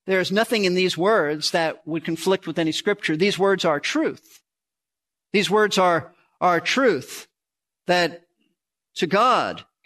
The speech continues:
for him is the kingdom and the power and the glory forever.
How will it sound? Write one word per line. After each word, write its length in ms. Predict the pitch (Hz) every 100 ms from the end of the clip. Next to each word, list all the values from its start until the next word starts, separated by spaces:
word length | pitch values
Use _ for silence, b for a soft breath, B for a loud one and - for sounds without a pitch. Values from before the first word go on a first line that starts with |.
| -
for 120 | 185
him 340 | 190 247 180
is 300 | 160 240 262
the 100 | 185
kingdom 520 | - 185 147 131 82 - _
and 160 | 165 180
the 60 | 160
power 540 | 196 190 160 135 127 _ _
and 200 | 165 151
the 60 |
glory 540 | 147 160 175 156 135 131 _ _
forever. 540 | - 165 170 202 139